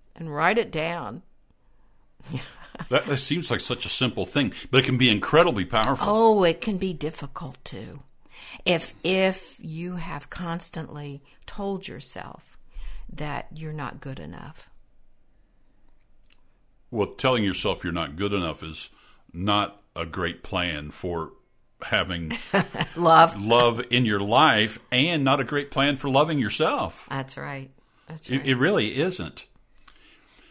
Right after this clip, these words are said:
Speaker 2: So let's go back just for a moment, and I, I wanna close on the question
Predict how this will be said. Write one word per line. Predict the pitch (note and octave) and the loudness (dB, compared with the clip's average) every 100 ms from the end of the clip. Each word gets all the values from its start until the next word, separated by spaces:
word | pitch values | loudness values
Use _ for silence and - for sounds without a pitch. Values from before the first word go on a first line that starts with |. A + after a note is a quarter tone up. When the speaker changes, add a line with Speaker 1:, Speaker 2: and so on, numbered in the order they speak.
| - - - - - | -20 -20 -20 -20 -4
Speaker 2:
So | - F#3+ D#3+ - - - - - - - - - - | 4 6 6 0 -16 -20 -20 -18 -18 -18 -20 -14 -2
let's | - | 2
go | A#3 | 4
back | G3 E3 - | 8 8 8
just | - A#3+ - | 6 6 6
for | F3+ | 8
a | C#3+ | 10
moment, | B2 G#2+ G2 D#2+ C#2 - - - - - - - | 10 8 6 2 -4 -8 -18 -20 -20 -20 -20 -4
and | B2+ A#2+ A2 | 0 0 4
I, | C3 | 6
I | D3 - | 6 6
wanna | D#3+ D#3+ | 6 6
close | - - C3+ C#3 C#3+ A#2+ | 2 2 4 6 6 4
on | A#2+ A#2 G#2 G2 F2 - - - - - - - - - - - - | 4 4 2 0 -4 -10 -20 -20 -20 -20 -20 -20 -20 -20 -20 -20 -6
the | A#2+ | -4
question | A#2+ - D3 C3 - A#2+ G#2+ G2 F#2+ | -2 4 6 6 2 2 2 2 -4